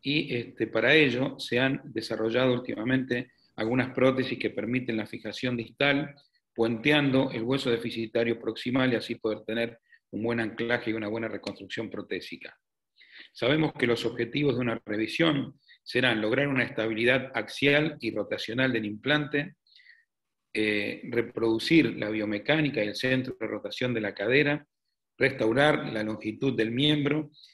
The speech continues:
y dentro de lo posible preservar el capital óseo porque puede ser que no sea la última revisión, sino que con el tiempo pueda tener algún otro deterioro y tener que revisionarlo nuevamente.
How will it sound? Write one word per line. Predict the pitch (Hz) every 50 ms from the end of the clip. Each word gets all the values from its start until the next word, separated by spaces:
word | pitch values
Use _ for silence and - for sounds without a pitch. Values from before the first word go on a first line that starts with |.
| _ _ -
y | - 127
dentro | 123 131 135 131 - 127 120
de | 117
lo | 110 - -
posible | - 110 - - 139 139 135 135
preservar | 135 - 107 - - 107 107 120 123 117
el | 110
capital | - 107 - - 113 110 123 117 117
óseo | 123 127 127 - 123 104
porque | 107 101 - - 117 113 - _
puede | 117 117 117 117
ser | - - 123 120
que | 120 -
no | 107 110 107
sea | - - 123 120 104 - - - _ _ _ _ _ _ _ _
la | 110 104 117
última | 117 127 123 - 113 110 107
revisión, | 104 107 113 117 113 - - 135 131
sino | 127 127 110 113 117 113
que | - 110 113 117 - - _ _ _
con | _ - 104 107
el | 107 104 -
tiempo | - 117 123 117 - 120 123 123 120 - - - - - - _ _
pueda | - - 113 113 113 113 -
tener | - 104 110 117 110 110
algún | 110 110 113
otro | 117 113 113 107 107
deterioro | 110 104 107 110 107 117 120 123 120 117
y | 113
tener | 107 101 110 113 110
que | 104 101
revisionarlo | 101 101 104 101 - - 104 107 107 107 104
nuevamente. | 101 101 101 98 95 90 87 78 76 - _ - -